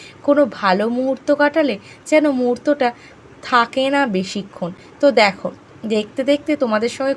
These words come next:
কথা বলতে বলতে আমরা কিন্তু আমাদের গন্তব্য স্টেশন দাসনগরে চলে এসেছি। মাঝে অনেকটা সময় পেরিয়ে গেছে এবং অনেক কিছু আমাদের সঙ্গে ঘটে গেছে, সমস্ত কিছু তোমাদের সঙ্গে শেয়ার করব। তো চলো বাড়িতে গিয়ে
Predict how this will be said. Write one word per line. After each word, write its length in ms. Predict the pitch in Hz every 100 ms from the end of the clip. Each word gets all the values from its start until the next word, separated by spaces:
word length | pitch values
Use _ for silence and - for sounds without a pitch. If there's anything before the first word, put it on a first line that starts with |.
| 202
কথা 200 | 190 226 233
বলতে 160 | 247 269
বলতে 160 | 262 277 196
আমরা 160 | 202 214
কিন্তু 140 | 254 247 254
আমাদের 180 | 262 254
গন্তব্য 400 | 190 185 190 208 240 240
স্টেশন 360 | 240 226 247 233 185
দাসনগরে 560 | 175 - 202 202 247 285
চলে 220 | 190 165 190
এসেছি। 240 | 185 - - - - - 220
মাঝে 300 | 226 247 247 330 277
অনেকটা 320 | 277 294 339 330 311
সময় 260 | 294 302 302
পেরিয়ে 280 | 302 302 294
গেছে 180 | 302 320
এবং 100 | 285 294 214 202
অনেক 160 | 233 -
কিছু 160 | 285 294
আমাদের 220 | 262 262 262
সঙ্গে 200 | 269 269 262
ঘটে 160 | 269 269
গেছে, 180 | 262 240 - - - - -
সমস্ত 340 | 254 247 240 247
কিছু 160 | 240 - -
তোমাদের 300 | 220 190 190 -
সঙ্গে 200 | 208 208
শেয়ার 180 | - 202 202
করব। 140 | 294 359 359
তো 60 | 233 -
চলো 260 | 214 247 349 240
বাড়িতে 300 | 180 190 233 196
গিয়ে 140 | 247